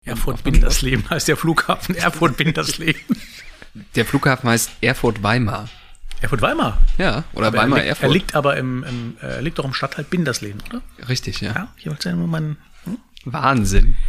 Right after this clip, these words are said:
Speaker 1: Erfurt ist übrigens ein toller Immo-, Andreas, Er-, Erfurt ist ein toller, unterschätzter Immobilienstandort, finde ich.
Speaker 2: Also ist auch ein unterschätzter Wohnstandort.
Speaker 1: Wenn man
Speaker 2: Was
Speaker 1: was
Speaker 2: heißt
Speaker 1: findet,
Speaker 2: unterschätzt?
Speaker 1: wenn man was
Speaker 2: Ja,
Speaker 1: findet.
Speaker 2: ich
Speaker 1: Im Moment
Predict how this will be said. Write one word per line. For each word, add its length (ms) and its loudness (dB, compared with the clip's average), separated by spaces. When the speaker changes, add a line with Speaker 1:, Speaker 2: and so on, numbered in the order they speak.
Speaker 1:
Erfurt 240 4
ist 80 2
übrigens 180 2
ein 80 4
toller 260 4
Immo-, 280 -2
Andreas, 360 0
Er-, 220 -4
Erfurt 240 0
ist 80 0
ein 60 0
toller, 240 -2
unterschätzter 680 -2
Immobilienstandort, 680 -4
finde 220 -12
ich. 160 -20
Speaker 2:
Also 220 2
ist 160 -2
auch 140 0
ein 120 0
unterschätzter 640 -2
Wohnstandort. 840 -2
Speaker 1:
Wenn 140 0
man 100 4
Speaker 2:
Was 80 2
Speaker 1:
was 20 0
Speaker 2:
heißt 100 2
Speaker 1:
findet, 200 0
Speaker 2:
unterschätzt? 300 0
Speaker 1:
wenn 60 2
man 100 4
was 120 4
Speaker 2:
Ja, 40 2
Speaker 1:
findet. 180 2
Speaker 2:
ich 60 -4
Speaker 1:
Im 40 -4
Moment 120 0